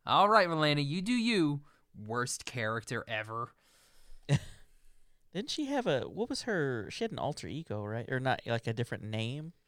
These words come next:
Speaker 1: Uh, d-,
Speaker 2: Didn't
Speaker 1: y-,
Speaker 2: she?
Speaker 1: <sighs> I don't, I, I try to take her out of all memory.
Speaker 2: I was trying to, yeah, she is pretty garbage. But the ending theme, and then she's, like, in the safari.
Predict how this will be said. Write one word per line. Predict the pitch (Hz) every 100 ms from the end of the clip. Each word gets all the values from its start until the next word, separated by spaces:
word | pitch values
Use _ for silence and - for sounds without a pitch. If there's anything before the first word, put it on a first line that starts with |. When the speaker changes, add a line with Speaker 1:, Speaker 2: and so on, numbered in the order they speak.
| _ _ _ _ _ -
Speaker 1:
Uh, | 208 180
d-, | -
Speaker 2:
Didn't | 143 143
Speaker 1:
y-, | 196
Speaker 2:
she? | 208 202 _ _ _ _ -
Speaker 1:
<sighs> | - - - - - -
I | 139
don't, | 117 110 117 - 110 120 127
I, | 127 110 - -
I | 123
try | 123 - 110
to | 110
take | - - 117 -
her | 107 104
out | 110 110
of | 101 - _ _ _ _ 127
all | 120
memory. | 117 110 98 104 110 -
Speaker 2:
I | 113
was | 120
trying | - 175
to, | 156 92 -
yeah, | 120 117 113
she | 107 120
is | 107
pretty | - 107
garbage. | 101 107 113 117 113 - -
But | 139
the | 160 135
ending | 156 180
theme, | 160 - 139 151 160
and | 143
then | 131 127
she's, | - 131
like, | 127 123
in | 110
the | 104
safari. | 110 - 104 117 135